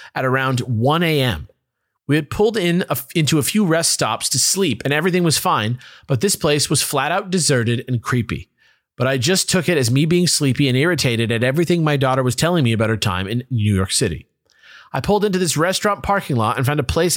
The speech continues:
out of the way in case anyone came and we were in the way. There was a travel information stand across the road from where we were going to stay,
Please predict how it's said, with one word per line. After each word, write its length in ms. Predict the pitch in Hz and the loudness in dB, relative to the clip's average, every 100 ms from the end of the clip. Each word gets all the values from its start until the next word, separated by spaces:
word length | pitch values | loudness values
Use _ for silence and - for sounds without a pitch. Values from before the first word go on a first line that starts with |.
| - | -2
out 140 | 165 | -2
of 80 | 208 | 0
the 60 | 214 | 2
way 240 | 185 185 | 2 2
in 100 | 165 | 0
case 260 | 147 160 131 | 0 0 0
anyone 360 | 156 175 175 160 | -2 0 0 0
came 340 | - 185 143 | -2 0 0
and 80 | 135 | 2
we 100 | 135 | 2
were 140 | 131 135 | 2 2
in 100 | 131 | 2
the 80 | |
way. 360 | 131 135 85 - _ _ - - - | 2 2 -2 -10 _ _ -20 -20 -6
There 80 | 160 | 0
was 100 | 139 | 0
a 60 | 131 | 0
travel 460 | - 165 180 233 | -2 0 0 0
information 500 | 214 185 185 185 - | 0 0 2 2 2
stand 240 | 165 175 151 | 0 0 -2
across 340 | - 147 143 | -2 -2 0
the 80 | 160 | 2
road 260 | 143 143 131 | 4 2 2
from 100 | 131 | 0
where 160 | 127 | 2
we 80 | 139 | 2
were 100 | 156 | 2
going 160 | 156 160 | 2 2
to 40 | |
stay, 380 | 170 - 117 120 | 2 2 0 -2